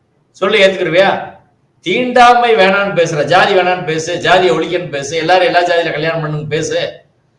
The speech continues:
வன்னியராஜன் பேச வேண்டியதானே? தீண்டாமை பேசுறீங்கல்ல, ஜாதியை ஒழிப்போம், எல்லாரும் இந்துக்கள் ஒண்ணா இருப்போம்.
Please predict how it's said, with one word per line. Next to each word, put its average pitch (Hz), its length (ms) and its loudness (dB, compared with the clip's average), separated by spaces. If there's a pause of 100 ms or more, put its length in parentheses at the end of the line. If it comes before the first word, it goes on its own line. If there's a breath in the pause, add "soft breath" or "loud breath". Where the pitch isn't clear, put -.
(120)
வன்னியராஜன் 185 520 0
பேச 185 260 2
வேண்டியதானே? 147 460 -2
தீண்டாமை 196 420 -2
பேசுறீங்கல்ல, 147 760 -4 (1000)
ஜாதியை 180 460 2
ஒழிப்போம், - 640 -2
எல்லாரும் 190 380 2
இந்துக்கள் 185 280 -2
ஒண்ணா 165 240 -2
இருப்போம். 131 360 -6